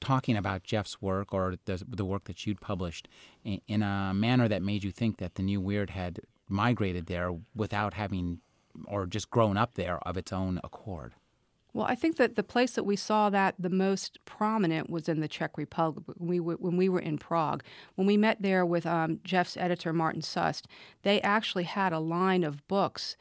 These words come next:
Speaker 2: that were labeled New Weird, and most of them were writers that were coming from the United States or England, but they were also promoting writers that were coming from the Czech Republic.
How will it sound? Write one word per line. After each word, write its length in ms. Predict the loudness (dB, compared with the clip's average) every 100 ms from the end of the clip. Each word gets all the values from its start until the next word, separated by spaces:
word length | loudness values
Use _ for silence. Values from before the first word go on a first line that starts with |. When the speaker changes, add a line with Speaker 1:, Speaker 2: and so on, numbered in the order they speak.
| -12 -6
Speaker 2:
that 160 | -4
were 140 | -2 -2
labeled 500 | 0 0 0 -4 -2
New 220 | 0 0
Weird, 340 | 0 -2 -2
and 160 | -2 0
most 300 | 0 -2 -4
of 100 | -4
them 320 | -2 -2 -2
were 260 | -2 -2 -4 -10 -18 -2
writers 340 | 2 4 2 -2
that 140 | -6
were 80 | -6
coming 340 | -2 -2 -2
from 400 | -4 -2 -2 -2 -8 -14 -2
the 60 |
United 360 | 0 2 2 0
States 340 | 0 -2 0
or 40 | -2
England, 280 | 0 2 0
but 160 | 2
they 100 | 2
were 120 | 2
also 520 | 2 2 2 2 0 0
promoting 540 | -2 0 0 0 0
writers 380 | 0 0 0 -4
that 120 | -8
were 80 | -8
coming 320 | -4 -4 -4
from 200 | -4 -4
the 60 | -6
Czech 280 | -8 -8
Republic. 500 | -10 -6 -4 -4 -6